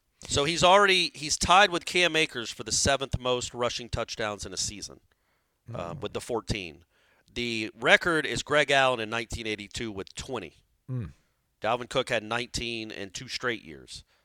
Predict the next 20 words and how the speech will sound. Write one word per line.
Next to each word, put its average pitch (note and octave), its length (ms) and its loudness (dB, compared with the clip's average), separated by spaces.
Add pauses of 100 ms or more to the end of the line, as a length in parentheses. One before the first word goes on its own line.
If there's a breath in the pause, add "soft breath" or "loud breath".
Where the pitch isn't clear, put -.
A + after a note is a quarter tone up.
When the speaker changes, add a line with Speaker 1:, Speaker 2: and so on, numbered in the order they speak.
(200)
Speaker 1:
Um, D#2 380 -8
so, G3 320 2 (300)
hey, A3+ 160 -4
man, G#3 320 -2 (600)
another E3 180 0
big F#3 260 2
game G#3+ 240 4
this G3 180 2
weekend, G#3 460 0
and E3+ 100 -2
then F3+ 320 -2
get G#3 180 0
to G#3 100 -2
your F3 140 0
national F#3 340 2
championship E3+ 640 -2
game. F3+ 260 0
Old G#3+ 200 -4
T A#3 180 -2
B, C4+ 420 -2